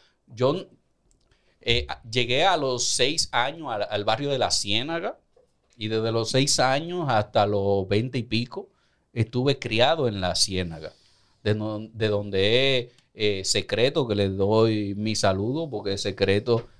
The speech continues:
eh, es un símbolo de superación en el barrio y es un símbolo válido. Que yo no escuche su música no es porque sea mala, buena, lo que, no me identifico con su música.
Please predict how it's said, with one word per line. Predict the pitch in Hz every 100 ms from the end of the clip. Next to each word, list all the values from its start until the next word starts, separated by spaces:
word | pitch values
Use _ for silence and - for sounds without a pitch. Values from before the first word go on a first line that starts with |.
| _
eh, | 110 107 110 -
es | 117 117
un | 147 131
símbolo | - 113 117 120 127
de | 110
superación | 127 113 113 110 135 139
en | 170
el | 175 127
barrio | 110 127 147 107 - _ _ _ _
y | 98 110
es | 113
un | 139
símbolo | 139 151 156 160 127
válido. | 101 101 104 87 - _ _ _ _ _ _ _ _ _ _
Que | - 107
yo | 123
no | 160
escuche | 180 190 196
su | 185 165
música | 156 165 185 - 139 135 127
no | 123 131 143
es | 165
porque | 165 170 160
sea | 143 139
mala, | 117 104 131 165
buena, | 117 107 131 170
lo | 127
que, | 123 123
no | 127 143
me | 156
identifico | 143 127 123 107 120 120 147
con | 131 113
su | 101
música. | 95 95 92 73 -